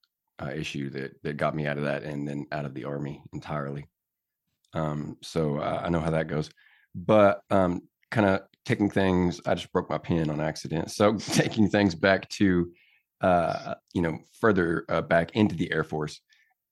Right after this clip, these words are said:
even though we were both in, you know, three years for you, four years for me, there's things that, you know, things about it that I miss. And I was just wondering, you know, what do you miss about the Air Force? And not necessarily that you wanna go back in it,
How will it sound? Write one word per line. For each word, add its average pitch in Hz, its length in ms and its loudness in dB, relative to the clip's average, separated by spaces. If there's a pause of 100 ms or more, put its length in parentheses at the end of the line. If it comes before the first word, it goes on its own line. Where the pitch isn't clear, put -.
(200)
even 120 300 4
though 113 180 8
we 104 120 6
were 101 80 2
both 101 260 4
in, 87 500 0
you 85 80 -4
know, 82 180 -2 (160)
three 87 120 4
years 85 200 0
for - 100 -6
you, 80 160 0
four 85 200 -2
years 82 180 -2
for - 100 -6
me, 78 240 -2 (500)
there's 95 200 0
things 110 320 2
that, 92 360 2 (340)
you 98 100 0
know, 82 160 -2
things 85 240 0
about 90 200 4
it 92 40 -2
that 92 100 2
I 87 60 6
miss. 98 340 2 (440)
And 92 220 2
I 92 80 6
was 92 120 0
just 98 180 -4
wondering, 95 640 2 (360)
you 92 100 -2
know, 82 100 -2
what 95 500 2
do 104 120 0
you 95 180 4
miss 80 240 0
about 71 220 -2
the 67 100 -6
Air 73 120 -6
Force? 73 280 -8
And 92 300 -4
not 110 180 2
necessarily 98 460 0
that 82 160 -4
you 87 100 -2
wanna 85 160 0
go 80 120 -2
back 80 320 -2
in 85 140 0
it, 95 160 0